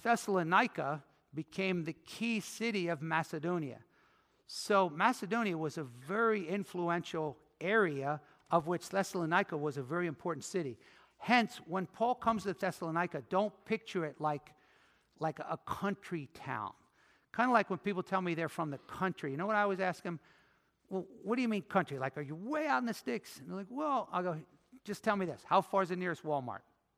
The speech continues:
<laughs> "Thirty miles." You're in the country, right? There were Walmarts in Thessalonica. It was a very strategic, influential town.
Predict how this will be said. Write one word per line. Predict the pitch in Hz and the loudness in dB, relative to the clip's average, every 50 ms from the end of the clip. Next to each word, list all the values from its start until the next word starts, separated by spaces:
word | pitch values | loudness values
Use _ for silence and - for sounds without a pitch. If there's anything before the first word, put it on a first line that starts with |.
| _ _ _ - _ _ - - _ _ - | _ _ _ -20 _ _ -20 -20 _ _ -20
<laughs> | - - - - - - - - _ _ - - - _ _ _ | -20 -20 -20 -20 -20 -20 -20 -20 _ _ -20 -20 -20 _ _ _
"Thirty | - 160 226 262 254 254 | 0 2 4 4 4 4
miles." | 240 240 247 240 214 170 139 120 - - - | 4 6 8 8 8 6 4 0 -6 -10 0
You're | 147 175 185 180 | 4 4 4 6
in | 160 | 4
the | 147 - | 0 -2
country, | - 165 147 120 - 117 101 - _ _ | -2 -2 -2 -2 -6 -12 -12 -14 _ _
right? | - 131 135 143 135 - - - - - - - - - - - - - 135 | -6 -6 -6 -6 -6 -10 -18 -20 -20 -20 -20 -20 -20 -20 -20 -20 -20 -18 -2
There | 127 190 208 233 | 2 6 6 6
were | 226 226 226 208 | 8 8 6 6
Walmarts | 190 196 208 214 208 202 190 170 156 151 135 - 156 | 6 6 6 8 6 6 6 6 4 4 4 2 -6
in | 143 - | -6 -4
Thessalonica. | - 160 - - - 147 139 143 135 - - - - - _ _ _ _ _ _ _ | -4 -4 -4 -4 -6 -4 -4 -4 -6 -8 -10 -16 -20 -20 _ _ _ _ _ _ _
It | 185 196 | 2 4
was | 190 185 139 165 | 4 2 0 0
a | 175 | -4
very | 139 123 143 190 202 226 240 240 | -4 -2 0 2 4 4 4 2
strategic, | 208 - - - 180 - - - - 208 214 196 170 202 - - | 0 -4 -4 -6 -6 -6 -6 -8 -4 -4 -4 -2 -2 -4 -4 -2
influential | 190 190 180 - - 180 175 175 - - 160 139 | -2 -4 -4 -2 -4 -2 0 0 0 -2 -6 -6
town. | - 175 185 160 127 104 | -2 0 0 0 0 -2